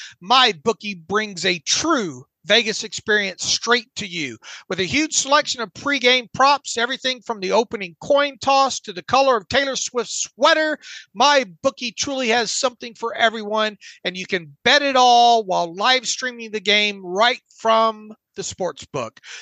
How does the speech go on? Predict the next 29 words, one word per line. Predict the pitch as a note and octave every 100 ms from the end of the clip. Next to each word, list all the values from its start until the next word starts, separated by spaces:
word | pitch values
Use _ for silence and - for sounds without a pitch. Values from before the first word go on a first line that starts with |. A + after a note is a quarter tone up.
| -
This | A3 -
is | G3
a | A3
platform | - - C4+ C4 - C4+ C4+
that | A3+ A3
makes | B3 -
it | B3 -
simple, | - E4+ F4 F4 - - _
so | - G3+
you | F3+
don't | E3+ C4 C#4
need | B3+ C4
to | A3
be | B3 A#3+
a |
pro | - B3+ B3+ B3
to | F#3+
turn | - G#3+ G#3+ F#3+ F3+ _
pop | C4 C#4+ -
culture | A#3 C#4+ B3+ C#4+ B3+
and | G3 F3
sports | - - C#4 C#4 - -
knowledge | A#3+ B3 B3 A#3+ G#3+
into | G3 - F#3 E3
real | A#3 C#4+ -
cash | - B3+ B3 G#3+ -
in | A3+ A#3
your | A#3 G#3+
wallet. | F#3+ G3+ F3+ C3